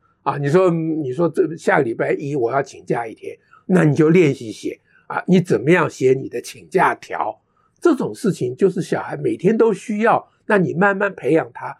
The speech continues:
把他自己的意思讲明白，要照顾别人能不能听得懂。啊，所以先从有话可说的题材开始，这就是我跟大家讲的第三点。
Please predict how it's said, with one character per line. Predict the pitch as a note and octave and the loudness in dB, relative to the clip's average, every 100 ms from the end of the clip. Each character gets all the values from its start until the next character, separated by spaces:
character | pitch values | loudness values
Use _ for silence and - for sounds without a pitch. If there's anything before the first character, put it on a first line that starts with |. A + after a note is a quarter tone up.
| _ - | _ -8
把 | A#2+ | -4
他 | D#3 | -4
自 | E3 G#3+ | -2 -4
己 | D3 A2+ | -4 -6
的 | B2 | -8
意 | D3+ | -8
思 | - C3 | -10 -10
讲 | C3 G#2 A2+ | -10 -10 -14
明 | A#2+ B2+ | -20 -16
白， | A#2 - _ _ | -16 -18 _ _
要 | - C#3 | -2 0
照 | E3+ C3+ | 2 0
顾 | - | -2
别 | - A#2+ | -8 -10
人 | A#2 A2+ | -12 -14
能 | - - | -20 -20
不 | - | -18
能 | - - | -18 -18
听 | A#2+ A2 | -18 -18
得 | - - | -14 -10
懂。 | - _ _ _ _ | -10 _ _ _ _
啊， | - - | -6 -4
所 | - C4 | 0 2
以 | D4 | 0
先 | - C4+ C#4 C#4 | 0 0 2 0
从 | - B2 E3+ | -2 -2 0
有 | D3 A#2+ G2+ | 2 2 2
话 | - A3 A#2 - | 0 2 2 -2
可 | - - A3 | -8 -8 -10
说 | - - A#3+ | -10 0 2
的 | - - | 2 -2
题 | - - | -6 -18
材 | A#2 - - | -16 -18 -16
开 | - A#2 | -12 -12
始， | - - - - - - | -12 -14 -18 -20 -20 -2
这 | D#3+ | 0
就 | B2 | 2
是 | A#2 - | 0 -4
我 | - | -12
跟 | - B2+ | -12 -8
大 | A#2 | -6
家 | B2 | -6
讲 | - - | -8 -8
的 | - | -6
第 | - E3 | 0 2
三 | - F3 E3+ | 2 0 0
点。 | - | -4